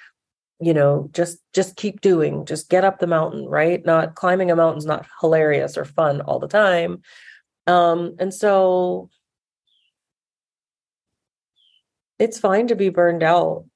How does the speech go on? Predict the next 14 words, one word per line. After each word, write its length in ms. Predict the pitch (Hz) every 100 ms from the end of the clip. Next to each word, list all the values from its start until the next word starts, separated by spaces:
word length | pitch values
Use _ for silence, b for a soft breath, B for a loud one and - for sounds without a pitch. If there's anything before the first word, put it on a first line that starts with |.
| _
I 160 | 160 165
think 320 | 165 175 175
that 160 | 180 170
it 120 | 165
just 300 | 170 170 180
means 260 | 170 165
you 140 | 175 175
have 200 | 165 160
to 100 | 165
take 260 | 165 156
more 140 | 160 151
time 260 | 156 151 147
to 100 | 151
restore. 760 | 147 - 165 160 156 180 180